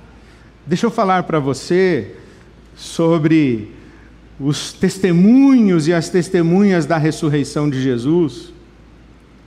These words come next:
Mas o Paulo não fala nada disso. O Paulo não traz Atenas e o Areópago e aquelas pessoas,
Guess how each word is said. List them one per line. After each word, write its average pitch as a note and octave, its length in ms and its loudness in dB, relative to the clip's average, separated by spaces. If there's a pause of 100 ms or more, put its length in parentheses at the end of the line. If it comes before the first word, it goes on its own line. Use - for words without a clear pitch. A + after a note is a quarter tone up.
(960)
Mas G3+ 160 0
o A#3+ 80 0
Paulo B3+ 340 0
não A#3+ 140 2
fala A#3+ 260 0
nada C4+ 300 -2
disso. C3 480 -8 (2250)
O F#3 80 -2
Paulo C4 500 0
não A#3 500 2
traz G#3+ 680 0
Atenas D#3+ 840 0
e D#3 240 2
o C#3+ 120 0
Areópago C#3+ 840 0
e C#3+ 120 0
aquelas C#3+ 400 -2
pessoas, D3 880 -4